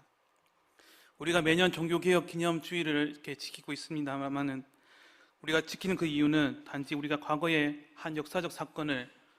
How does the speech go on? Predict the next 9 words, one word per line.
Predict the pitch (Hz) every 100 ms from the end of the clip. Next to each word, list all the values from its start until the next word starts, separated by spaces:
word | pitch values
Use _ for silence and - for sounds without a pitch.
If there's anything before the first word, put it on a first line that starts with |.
| _
우리가 | 135 139 135 135 135
기념하기 | - 160 165 151 143 135
위함이 | 127 127 127
아닙니다. | 123 131 127 117 123 _ _ _ _ _ _ _ _ _ _ _ _ _ - - - -
종교개혁 | 165 160 170 185 180
기념주일은 | 175 180 160 160 151 156 127 - - _ -
우리가 | 143 147 143
우리의 | 147 156 160
신앙을, | - 165 160 160 170